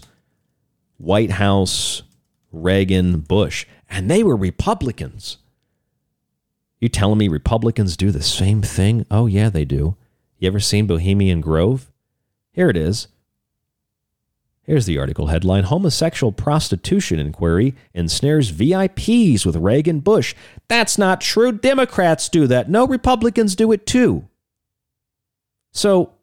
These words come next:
let's go back through those articles very quickly. Let's see what's happening here. We have an intruder attacking U S House Speaker Pelosi's husband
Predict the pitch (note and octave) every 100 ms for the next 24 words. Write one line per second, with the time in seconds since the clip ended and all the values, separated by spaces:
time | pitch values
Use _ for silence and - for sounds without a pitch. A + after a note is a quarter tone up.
0 | _ _ _ C3+ A3+ - G3+ F3 D#3 D3
1 | - - D3 B2+ A#2 A2+ A2 G#2+ G2+ F2+
2 | F#2 G2+ F#2 - E2+ - D#2+ G2 A2 -
3 | F#2 E2 - E2+ C2+ D#2 D2 D#2 E2 F#2
4 | F#2 F2 - - _ _ F#2+ F#2+ F#2 -
5 | F3+ G3 F#3 A2+ - C#3 C3+ C3+ G#2+ A#2
6 | A#2+ - A2 G#2+ - A2 G2 G#2+ - F#2+
7 | F#2+ F#2+ - F#2+ F2 - - _ _ -
8 | - F#3+ E3+ A2 F2 B1+ F2+